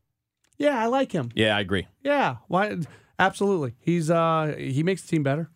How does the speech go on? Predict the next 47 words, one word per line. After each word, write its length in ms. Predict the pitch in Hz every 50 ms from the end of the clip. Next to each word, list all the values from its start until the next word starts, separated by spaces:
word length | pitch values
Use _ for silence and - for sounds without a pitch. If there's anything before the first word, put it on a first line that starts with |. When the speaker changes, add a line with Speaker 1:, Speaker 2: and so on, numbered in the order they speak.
| _ _ _ -
Speaker 2:
If, 200 | 135 135 - -
if 160 | 127 113 92
they 100 | 131 143
were 120 | 160 160 151
to 140 | 143 127
add 320 | 117 123 127 127 123 120 107
Maton 460 | 110 117 117 - - 131 117 113 110
and 140 | 107 104 98
Moore, 440 | 101 107 113 113 120 120 117 120 - -
I, 240 | 104 110 110 104 101 -
I 100 | 107 113
wouldn't 260 | 117 123 123 117 107
be, 160 | 98 104 95
like, 280 | 90 92 87 80 73 - _ - 80 90 98
dancing 380 | - 104 101 104 - 104 101 98
in 80 | 90
the 100 | 85 82
streets, 320 | - - - 101 90 85 -
but 80 | 98
I'd 60 | 92
be 60 | 92 90
like, 140 | 87 87
"All 60 | - 151
right, 140 | 113 107
your 100 | 104 101
bullpen's 340 | 95 107 113 104 110 98 92
better." 200 | 76 87 76 - -
Speaker 1:
You've 140 | 165 160
got 120 | 165 185 175
a 40 | -
path. 280 | - 123 98 101 - -
Speaker 2:
Yeah, 160 | 131 117 80 -
your 160 | 92 113 123
bullpen's 380 | 113 135 131 135 135 120 104
better. 180 | 87 98 131 131
Speaker 1:
Yeah. 80 | 117 104
Speaker 2:
With 160 | 98 95 -
those 240 | 117 120 131 131 127
two 160 | - 147 135
guys 400 | 110 113 110 107 107 110 98 -
added 340 | - 101 113 117 117 107 95
to 100 | - 120
the 80 | 104 104
ones 280 | 104 107 104 104 90
you 120 | 95 101 98
already 240 | 95 92 92 90
have, 320 | 85 92 90 87 87 82